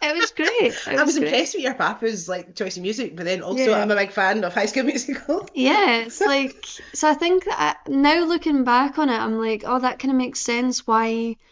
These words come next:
Speaker 1: I've sort of adapted this, like, seventies bluesy rock kinda sound with that sort of, like, queer pop
Speaker 2: Yeah.
Speaker 1: kinda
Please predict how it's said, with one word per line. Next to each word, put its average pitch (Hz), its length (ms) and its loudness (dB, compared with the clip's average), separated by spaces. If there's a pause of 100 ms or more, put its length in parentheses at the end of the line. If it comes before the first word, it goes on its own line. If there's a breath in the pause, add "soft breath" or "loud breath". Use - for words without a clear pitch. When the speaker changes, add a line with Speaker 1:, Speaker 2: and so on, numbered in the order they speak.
(680 soft breath)
Speaker 1:
I've 254 140 -2
sort 240 200 0
of 233 80 -2
adapted 233 480 0
this, 233 260 -4
like, 226 180 -4
seventies 226 1300 -2 (880)
bluesy 233 840 2
rock 226 360 4
kinda 233 260 -4
sound 226 720 0
with 226 640 -4
that 226 240 0
sort 226 240 -2
of, 226 140 -12
like, 240 200 -8 (720)
queer 226 600 -2 (160)
pop 220 480 0
Speaker 2:
Yeah. 339 280 -6
Speaker 1:
kinda 220 640 -2